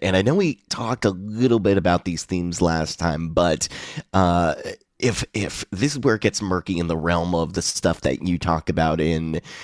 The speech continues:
uh, your Nexus program in terms of living as a creative force and, and really practical ways of, of creating, um, something that matters to you in the world.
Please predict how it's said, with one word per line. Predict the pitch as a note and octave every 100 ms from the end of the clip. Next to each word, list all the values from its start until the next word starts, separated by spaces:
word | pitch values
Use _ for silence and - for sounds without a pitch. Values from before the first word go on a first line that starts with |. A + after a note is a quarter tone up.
| D3+ -
uh, | F2+ D#2 C2+ -
your | F#2 E2+
Nexus | E2+ E2+ - F2 -
program | - C#2 C#2+ C2+ C#2+
in | D2
terms | F2 F2 D2+
of | D#2+
living | D#2 E2+ F2
as | D#2+ D2+
a |
creative | - E2+ E2+ D2 D2+
force | - - F#2 F2+ F2 - -
and, | D#2+ D#2+ D#2
and | E2 D#2+
really | F2+ E2+ D#2+ - - - - -
practical | - G2+ F#2 A2 - G#2 - E2+ D#2 C#2
ways | F2 F2+ C#2+ G1+ - C2 C#2+ - -
of, | E2 D#2 D2 D2+ E2 F2+ -
of | E2+ D2+ C#2 C2 - -
creating, | - F#2+ E2 G#2+ F3 A#2+ - A1+ - - - -
um, | E2+ D#2 C#2+ D#2+
something | - F2 F2+ E2+
that | E2 -
matters | E2 G2 G#2 E2+
to | -
you | E2
in | D#2+
the | C#2+
world. | D#2+ G2 G#1 - A1 -